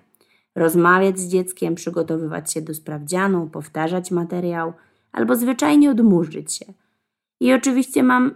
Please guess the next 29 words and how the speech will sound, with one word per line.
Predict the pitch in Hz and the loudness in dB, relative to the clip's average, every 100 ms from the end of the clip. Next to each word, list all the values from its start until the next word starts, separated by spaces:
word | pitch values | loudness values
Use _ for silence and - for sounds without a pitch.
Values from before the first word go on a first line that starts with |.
| - | 4
masę | 320 403 466 427 | 4 4 2 2
znajomych, | 392 403 339 165 160 | 2 2 4 4 2
którzy | 156 - 165 175 175 175 175 | -2 -6 -2 0 0 0 2
dojeżdżają | 180 185 190 190 180 170 156 151 156 _ - | 4 4 2 0 2 2 0 -4 -12 _ -8
do | 160 | -4
pracy | 165 160 160 175 175 - - | -2 -4 -4 -8 -8 -12 -4
po | 180 | 2
godzinie | 180 185 180 160 156 | 2 4 2 0 -4
w | |
jedną | 160 160 170 | -8 -8 -10
stronę, | 156 - 87 87 92 _ _ _ _ _ | -10 -10 -8 -8 -12 _ _ _ _ _
samochodem, | - 165 160 156 165 196 202 175 | -6 -2 -2 0 0 0 0 -2
pociągiem | 170 156 160 170 175 170 170 180 _ _ _ _ _ _ | -6 -8 -4 -2 0 0 -2 -6 _ _ _ _ _ _
i | 247 | -4
po | 294 294 | 0 2
prostu | 302 320 - | 2 2 0
się | 320 339 | 0 0
do | 285 | 0
tego | - 262 269 269 - - | -2 0 0 -2 -8 -14
przyzwyczaili. | - 277 247 247 202 180 147 143 - _ _ _ _ _ _ _ _ _ _ - | -6 -2 -2 -2 -2 0 -2 -6 -14 _ _ _ _ _ _ _ _ _ _ 0
Jednak | 226 226 247 240 - | 2 4 2 0 -6
czy | - 226 226 | 0 2 2
chcesz | 220 - 359 415 | -2 -2 0 0
fundować | - - 285 254 196 160 143 156 - - | -2 4 6 8 4 2 -6 -8 -12 -4
to | 185 | -4
tak | 180 214 214 | -2 -4 -4
wcześnie | - - 185 180 185 170 | -12 -2 -2 0 -2 -2
swoim | 170 - 165 165 156 | -4 -2 0 2 0
dzieciom? | 151 135 - - | -2 -6 -10 -10